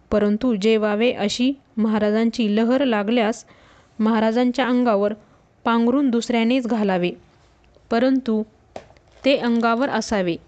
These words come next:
असे त्यास वाटल्यास महाराजांनी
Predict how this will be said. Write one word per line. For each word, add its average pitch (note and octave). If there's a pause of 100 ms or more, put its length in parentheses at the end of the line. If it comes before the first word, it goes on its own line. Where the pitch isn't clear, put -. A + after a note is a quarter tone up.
(200)
असे B3
त्यास G#3
वाटल्यास A3 (200)
महाराजांनी G#3+